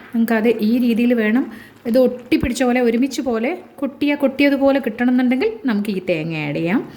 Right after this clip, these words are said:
അല്ല വേറിട്ട് നിൽക്കുന്ന രീതിയിലുള്ള കൂട്ടുകറിയാണ് ഇഷ്ടമെങ്കിൽ നമുക്ക് ഈ ഒരു ഇത് നമുക്ക് ഓ-, അവോയ്ഡ് ചെയ്യാം കേട്ടോ. അപ്പോൾ നമ്മൾ ഇത് ഇട്ട് കഴിഞ്ഞു, അത് നന്നായിട്ട് തിളയ്ക്കട്ടെ. ഇനി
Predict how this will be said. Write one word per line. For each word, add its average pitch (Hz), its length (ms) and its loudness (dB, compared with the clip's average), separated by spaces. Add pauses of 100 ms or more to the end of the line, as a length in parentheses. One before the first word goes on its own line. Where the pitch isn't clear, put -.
(300)
അല്ല 240 280 4
വേറിട്ട് 277 400 2
നിൽക്കുന്ന 262 360 0
രീതിയിലുള്ള 226 420 0
കൂട്ടുകറിയാണ് 226 600 0
ഇഷ്ടമെങ്കിൽ 220 400 -2 (480)
നമുക്ക് 311 280 2 (280)
ഈ - 20 2 (160)
ഒരു 233 140 2 (800)
ഇത് 226 100 2 (160)
നമുക്ക് 180 280 0 (640)
ഓ-, 165 140 2 (420)
അവോയ്ഡ് 185 300 2
ചെയ്യാം 147 200 -4
കേട്ടോ. 359 160 0 (1300)
അപ്പോൾ 190 240 -2
നമ്മൾ 175 200 -2 (360)
ഇത് 196 120 -2 (1300)
ഇട്ട് - 200 -4
കഴിഞ്ഞു, 165 320 0 (280)
അത് 180 180 -4
നന്നായിട്ട് 156 360 -6
തിളയ്ക്കട്ടെ. 156 440 -2 (600)
ഇനി 277 140 4